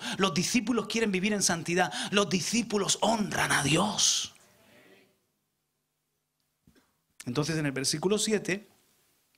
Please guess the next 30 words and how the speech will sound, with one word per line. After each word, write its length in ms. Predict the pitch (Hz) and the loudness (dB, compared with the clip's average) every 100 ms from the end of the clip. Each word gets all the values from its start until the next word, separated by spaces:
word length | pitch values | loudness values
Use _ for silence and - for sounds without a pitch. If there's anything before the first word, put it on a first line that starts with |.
| _ _ _ - | _ _ _ -8
dice, 540 | 151 196 - 139 127 - | -2 -2 -2 -6 -8 -2
verso 340 | 170 175 165 | 0 2 2
siete, 480 | - 160 135 127 - - - - - - _ _ _ - | 0 0 -4 -8 -18 -20 -20 -20 -20 -20 _ _ _ 0
"Y 200 | 208 208 | 2 2
la 280 | 196 190 | 0 2
palabra 640 | 202 180 190 285 320 311 277 | 2 4 4 4 4 2 2
de 140 | 262 | 0
Dios 240 | 247 233 - | 0 0 0
crecía, 840 | 220 180 - 349 359 202 135 - - _ _ _ _ _ _ - - - | 0 0 0 2 2 0 -6 -12 -20 _ _ _ _ _ _ -20 -18 -10
y 160 | 160 185 | 0 2
el 200 | 170 175 | 2 0
número 400 | 247 269 214 185 | 0 0 0 0
de 60 | 180 | -2
los 120 | 170 | -2
discípulos 540 | 165 - 220 202 180 | -4 -2 -2 0 2
se 100 | 185 | 2
multiplicaba 960 | 175 160 170 170 156 151 - 160 143 - - - - | 0 -2 -4 -4 -4 0 0 0 -2 -4 -18 -14 -6
en 260 | 262 226 | -6 0
gran 320 | - 320 370 | 2 2 2
manera 360 | 339 247 208 175 | 2 2 2 2
en 100 | 175 | 2
Jerusalén, 680 | 180 170 151 170 240 302 - - - - | 2 2 2 4 2 0 -8 -18 -14 -4
y 100 | 170 | 0
muchos 360 | 185 220 208 | 2 2 2
de 80 | 180 | 2
los 100 | 170 | 2
sacerdotes 680 | 165 151 139 175 175 143 - - | 0 0 2 2 2 -2 -4 -6
obedecían 800 | 139 139 135 - 156 135 123 - | -4 -2 -4 -6 -6 -6 -6 -12
la 180 | 123 123 | -10 -10
fe". 300 | - 117 | -10 -16